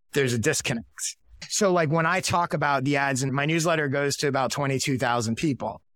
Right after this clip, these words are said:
I talk about how many clicks the average ad drives, which is way lower. As opposed to saying you're gonna get in front of twenty-two thousand people, I'm saying the average ad gets two hundred fifty clicks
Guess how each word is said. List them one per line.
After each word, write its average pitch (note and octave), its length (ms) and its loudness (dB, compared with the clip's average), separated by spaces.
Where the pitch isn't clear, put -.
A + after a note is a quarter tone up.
I E3+ 160 2
talk F#3 280 0
about C#3+ 200 0
how D3 140 0
many C#3 160 0
clicks - 360 -2
the C3 140 -2
average A2+ 380 -4
ad G#2+ 260 -4
drives, - 520 -6
which E3 140 0
is F#3 160 2
way G#3+ 400 2
lower. G3+ 480 0
As F#3 160 0
opposed G#3+ 280 2
to G#3 60 0
saying F#3 240 2
you're F3 100 2
gonna E3 120 2
get E3 180 0
in E3 60 -4
front E3 200 0
of D3 60 -2
twenty-two D3 440 0
thousand C#3 360 0
people, C#3+ 600 0
I'm E3+ 160 0
saying D#3+ 560 2
the D#3 120 2
average D3+ 300 0
ad D3+ 280 2
gets C#3+ 300 0
two F#3 140 2
hundred D3 260 0
fifty C#3 280 -2
clicks - 560 -4